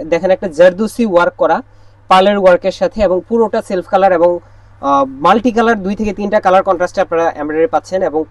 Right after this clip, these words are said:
পু-, সবগুলো ড্রেস, আমি আরেকটা কথা বলে নিই, সবগুলো ড্রেস যারা পাকিস্তানি ড্রেস পারচেজ করতেছেন,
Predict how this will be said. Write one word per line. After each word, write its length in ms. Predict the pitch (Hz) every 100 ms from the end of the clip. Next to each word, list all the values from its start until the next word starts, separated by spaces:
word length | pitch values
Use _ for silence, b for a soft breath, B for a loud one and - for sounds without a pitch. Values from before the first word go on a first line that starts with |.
| -
পু-, 160 | 208 214 - -
সবগুলো 420 | - 190 190 233
ড্রেস, 280 | 190 180 -
আমি 180 | 165 180
আরেকটা 280 | 185 180 185
কথা 180 | 185 185
বলে 200 | 175 175
নিই, 160 | 160 240 b b b b
সবগুলো 480 | - 196 196 196 233
ড্রেস 240 | 185 160 139
যারা 400 | 165 165 190 214 - - - -
পাকিস্তানি 480 | 196 202 - 202
ড্রেস 280 | 180 170 180 -
পারচেজ 340 | 156 - 180
করতেছেন, 480 | 180 - 151 -